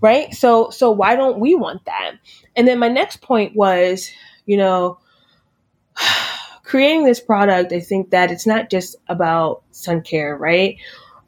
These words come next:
We have jumped into an industry that is predominantly white. It is an industry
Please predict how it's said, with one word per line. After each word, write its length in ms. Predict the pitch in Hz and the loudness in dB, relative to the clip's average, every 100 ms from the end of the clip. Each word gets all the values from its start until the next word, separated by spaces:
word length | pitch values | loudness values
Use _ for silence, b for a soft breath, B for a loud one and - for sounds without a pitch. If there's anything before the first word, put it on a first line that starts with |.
| _ _ - - 214 | _ _ -12 -8 -2
We 320 | 185 220 226 | 2 2 4
have 540 | 226 196 180 180 175 | 4 4 4 2 0
jumped 260 | - 208 214 | -2 0 2
into 300 | 208 - 196 | 0 2 0
an 80 | 185 | 0
industry 720 | - 180 175 170 - 165 165 | 0 0 0 -4 -4 -2 -2
that 380 | 165 160 165 - | -2 0 -2 0
is 340 | 180 170 165 - | 0 0 0 -6
predominantly 720 | _ 196 180 175 180 175 160 | _ -2 0 2 2 0 -2
white. 500 | 151 151 156 151 - | -2 0 0 -2 -4
It 220 | 175 170 - | -2 -2 0
is 320 | 180 175 170 | 2 2 -2
an 100 | 170 | -6
industry 800 | - 220 240 233 - 185 170 165 | 2 2 4 0 -2 0 0 0